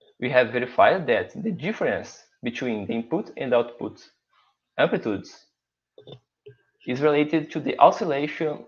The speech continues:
in the frequency of the s-, verified frequency of the grid. And, uh, looking for the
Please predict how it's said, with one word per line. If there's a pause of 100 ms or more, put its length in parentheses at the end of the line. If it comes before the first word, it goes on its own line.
in
the
frequency (140)
of (160)
the (720)
s-, (420)
verified
frequency (100)
of
the
grid. (2000)
And,
uh,
looking
for
the